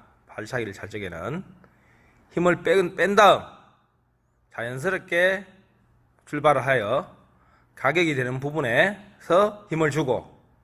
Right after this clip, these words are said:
또 힘을 빨리 빼줘야 됩니다. 그래야지, 어, 빠르게 정확하게 힘있게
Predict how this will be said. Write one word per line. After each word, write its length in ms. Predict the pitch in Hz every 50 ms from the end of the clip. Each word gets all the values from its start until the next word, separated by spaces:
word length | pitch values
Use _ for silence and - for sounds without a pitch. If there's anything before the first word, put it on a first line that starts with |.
| _ _ _ _ _
또 440 | - 131 139 156 170 170 170 170 -
힘을 180 | - 151 143 135
빨리 280 | 135 147 156 160 120 104
빼줘야 280 | 107 95 92 95 90
됩니다. 440 | 85 82 73 73 76 87 92 95 - _ _ _ _ _ _ _ _ _
그래야지, 840 | _ 117 120 127 139 143 139 135 147 160 175 190 202 196 - - - _ _ _ _ _
어, 240 | - 85 85 85 82 -
빠르게 640 | 104 107 131 147 131 120 104 104 131 156 196 202 - - - - _ _ _ _ _ _ _ _ _
정확하게 720 | _ - 131 143 151 147 147 117 101 98 107 135 160 190 - - - - _ _ _
힘있게 520 | - 185 190 190 180 185 - 214 185 -